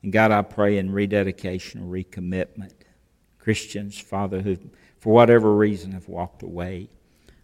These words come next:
but speak to their hearts, Lord, that they may come home today, come back to you.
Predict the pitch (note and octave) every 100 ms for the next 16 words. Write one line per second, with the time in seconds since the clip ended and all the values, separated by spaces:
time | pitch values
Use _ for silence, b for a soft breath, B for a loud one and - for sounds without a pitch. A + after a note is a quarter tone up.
0 | b G2+ - - G#2+ G2+ G2 F#2+ F2+ -
1 | F2+ F2 E2+ - F2+ F2 G#2+ G2+ G#2+ G2
2 | F2+ F2 - G2 F#2 E2+ F#2+ F#2 F#2 F#2
3 | D#2+ F#2+ F#2 G#2+ _ F#2 F2+ F2 D#2 D2+
4 | - E2+ E2+ E2+